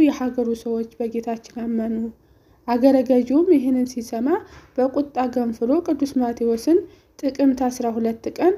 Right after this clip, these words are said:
አንገቱን በሰይፍ አስቆረጠው። ሰውነቱንም ብዙ ቦታ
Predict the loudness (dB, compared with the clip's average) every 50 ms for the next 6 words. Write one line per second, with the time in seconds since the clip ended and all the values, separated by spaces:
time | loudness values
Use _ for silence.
0 | 0 0 2 2 2 2 0 0 0 0 0 2 0 0 -2 0 0 2 2 2
1 | 0 -4 -6 -4 -4 -4 -6 -8 -8 -6 -4 -4 -6 -6 -6 -8 -8 -8 -10 -10
2 | _ _ _ _ _ _ _ _ _ _ _ _ -6 -2 0 0 2 2 2 2
3 | 0 0 -2 -2 0 2 2 2 2 -2 -10 _ _ _ _ _ -20 _ _ 2
4 | 2 6 6 4 4 4 0 0 0